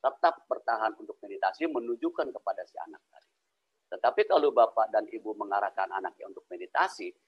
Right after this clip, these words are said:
tetapi Bapak dan Ibu sendiri nggak pernah meditasi, ya nanti anaknya nggak nurut. Kalau anak, kalau Bapak Ibu melatih meditasi, kemudian anak-anaknya nggak betah dan bangkit dari meditasi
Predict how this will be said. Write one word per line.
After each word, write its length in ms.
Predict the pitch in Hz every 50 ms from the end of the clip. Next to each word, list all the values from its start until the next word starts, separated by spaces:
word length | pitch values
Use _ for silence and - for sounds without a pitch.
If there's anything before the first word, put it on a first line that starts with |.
| _ _ _ _ _
tetapi 400 | - 117 - - 117 113 - 120
Bapak 320 | 110 110 107 - - 107 101
dan 160 | 101 98 104
Ibu 300 | - - 110 - - -
sendiri 420 | - - 160 113 110 110 113 113 110 120
nggak 160 | 117 101 -
pernah 180 | - - 107 104
meditasi, 600 | 101 98 95 202 - - - 214 - - - - - _ _ _ _ _
ya 240 | - - - 262 233 95
nanti 300 | 90 82 73 - - 147
anaknya 480 | 110 87 85 - - - 110 - -
nggak 60 | - -
nurut. 320 | _ - - _ - - _ _ _ _ _ _ _ _ _ _ _ _ _ _ _ _ _ _ _ _ _ _ _ _ _ _ _ _ _ _ _ _ _ -
Kalau 240 | - 82 95 107 98
anak, 240 | 98 98 101 98 - - _ -
kalau 240 | 95 95 98 101 104
Bapak 300 | 107 104 101 - 101 92
Ibu 220 | 95 98 98 101 101
melatih 340 | 101 98 95 95 - 101
meditasi, 800 | 95 95 90 92 92 _ - 80 82 - - 143 165 208 - - - -
kemudian 340 | 107 104 101 98 104 98 95 -
anak-anaknya 680 | 95 95 95 95 95 - 101 101 95 87 - 92 92 92
nggak 160 | 92 90 -
betah 320 | - 101 - - 120 110 - - - _ _ _ _ _ -
dan 240 | 101 101 101 95
bangkit 480 | - 101 101 104 113 - - - - -
dari 160 | - 107 107
meditasi 500 | 101 98 92 90 92 - 87 87 - -